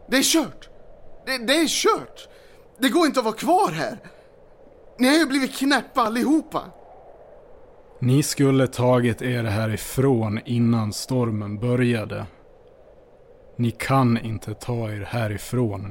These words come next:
Speaker 2: nu.
Speaker 1: Aldrig i livet. Ni, ni har blivit galna allihop. Eller, eller så är ni alla i maskopi med varandra.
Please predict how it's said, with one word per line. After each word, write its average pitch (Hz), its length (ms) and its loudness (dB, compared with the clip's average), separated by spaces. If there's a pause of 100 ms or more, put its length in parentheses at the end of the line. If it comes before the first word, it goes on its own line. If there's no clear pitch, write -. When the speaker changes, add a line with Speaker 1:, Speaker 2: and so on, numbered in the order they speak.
Speaker 2:
nu. 101 200 -10 (1900)
Speaker 1:
Aldrig 196 300 2
i - 20 -2
livet. - 540 -8 (600)
Ni, 247 220 0 (600)
ni 226 200 0
har 240 60 4
blivit 240 240 -4
galna 214 280 0
allihop. 226 420 0 (540)
Eller, 185 380 -2 (1700)
eller 190 260 2
så 165 180 -4
är 156 100 -4
ni 180 160 -6
alla 165 300 -2
i 170 60 2
maskopi 180 540 -2
med 196 100 0
varandra. 170 400 -4